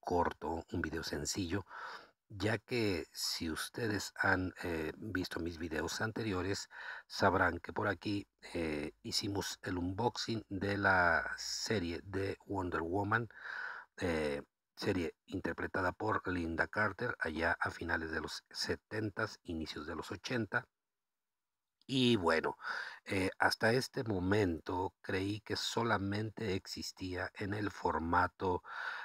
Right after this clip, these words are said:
D V D, ya que no me había sido ni siquiera posible conseguir información de que esta serie estuviese en Blu-ray. Mas, sin embargo, el día de hoy,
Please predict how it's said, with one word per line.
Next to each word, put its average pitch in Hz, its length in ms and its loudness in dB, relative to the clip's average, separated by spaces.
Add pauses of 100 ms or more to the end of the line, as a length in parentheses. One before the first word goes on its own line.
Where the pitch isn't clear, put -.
(140)
D 101 320 4
V 90 160 0
D, 135 280 2 (220)
ya 104 440 0
que 120 420 -2 (280)
no 92 380 0
me 92 120 2
había 87 180 0
sido 90 580 -2 (720)
ni 101 240 2
siquiera 120 480 -2
posible 95 400 -2
conseguir 95 520 -2
información 95 1120 0
de 90 180 -2
que - 180 -2
esta - 220 -4
serie 98 480 -2
estuviese 92 720 -4
en 90 180 -4
Blu-ray. 85 720 2 (880)
Mas, 95 640 6 (120)
sin 147 340 0
embargo, 92 640 4
el 82 180 -6
día 101 160 0
de 117 160 4
hoy, 95 320 2